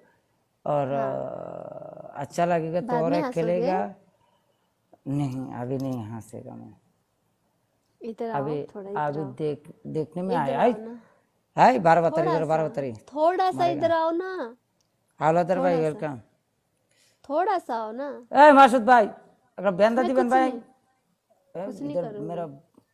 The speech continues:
Speaker 1: भाई है, बड़ो, बो-, बो-, बड़ो, बड़ो
Speaker 2: इधर
Speaker 1: भाई
Speaker 2: आओ।
Speaker 1: है।
Speaker 2: कुछ नहीं करती, इधर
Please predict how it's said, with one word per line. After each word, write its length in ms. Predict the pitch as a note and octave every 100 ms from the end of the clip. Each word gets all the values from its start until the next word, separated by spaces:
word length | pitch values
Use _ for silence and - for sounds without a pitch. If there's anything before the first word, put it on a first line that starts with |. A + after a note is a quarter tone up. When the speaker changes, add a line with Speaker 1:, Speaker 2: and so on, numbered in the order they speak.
| _
Speaker 1:
भाई 300 | - D3 D#3+
है, 140 | F3+ C#3
बड़ो, 260 | C3+ D3
बो-, 260 | C3 C#3+ C#3
बो-, 240 | C#3+ C#3+
बड़ो, 260 | C3+ D3 D3
बड़ो 120 | C#3
Speaker 2:
इधर 100 | B3+
Speaker 1:
भाई 120 | B3+
Speaker 2:
आओ। 220 | C#4 C#4 D4+
Speaker 1:
है। 40 | - _ _ _ _ - -
Speaker 2:
कुछ 260 | - A#4 C#5+
नहीं 180 | C#5+ D5
करती, 340 | D5 C5+ C5
इधर 160 | B4